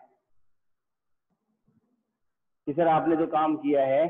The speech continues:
उसके बाद हम लोग क्या करें, इसको कॉपी में कैसे नोट करें?" ओके, then start now। देखो, आज मैंने एक इक्वेशन डाली है, x minus five upon two minus x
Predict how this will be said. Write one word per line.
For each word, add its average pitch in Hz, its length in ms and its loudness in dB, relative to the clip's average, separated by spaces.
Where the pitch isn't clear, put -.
उसके 139 200 -8
बाद 139 220 0
हम 127 160 -4
लोग 131 120 -6
क्या 131 180 0
करें, 131 260 -2
इसको 127 240 -10
कॉपी 135 280 -4
में 139 140 -2
कैसे 135 300 -2
नोट 131 300 -4
करें?" 127 240 0
ओके, - 300 -10
then 143 200 -4
start 151 280 0
now। 151 160 2
देखो, 185 140 -2
आज 180 300 0
मैंने 175 240 0
एक 170 80 -2
इक्वेशन 160 360 -4
डाली 135 280 0
है, 160 160 0
x 190 240 -6
minus 185 400 0
five 175 320 2
upon 160 380 -2
two 147 180 -2
minus 160 580 2
x - 260 -4